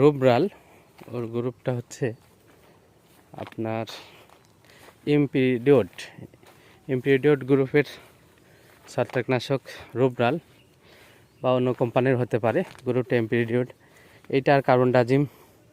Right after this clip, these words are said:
তার প্ল্যান রয়েছে। এখন এমপিডিওট গ্রুপের ছত্রাকনাশক আমার কাছে এই মুহূর্তে রিজার্ভ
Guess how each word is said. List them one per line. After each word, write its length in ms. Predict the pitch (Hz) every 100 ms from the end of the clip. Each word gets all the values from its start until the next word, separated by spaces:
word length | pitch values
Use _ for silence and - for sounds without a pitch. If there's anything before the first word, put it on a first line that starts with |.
| _ _ _ _ _
তার 140 | 127 120 _
প্ল্যান 220 | 131 131 131 120
রয়েছে। 340 | 135 139 117 147 - _ _ _ _ _ _ _ _ - 113
এখন 220 | 113 123 120 120
এমপিডিওট 420 | 123 135 123 131 -
গ্রুপের 240 | 135 135 -
ছত্রাকনাশক 560 | 131 123 131 127 131 -
আমার 140 | 127 127
কাছে 240 | 135 - 143 - _ _ - - -
এই 40 | 131
মুহূর্তে 220 | 131 - 113
রিজার্ভ 240 | 117 131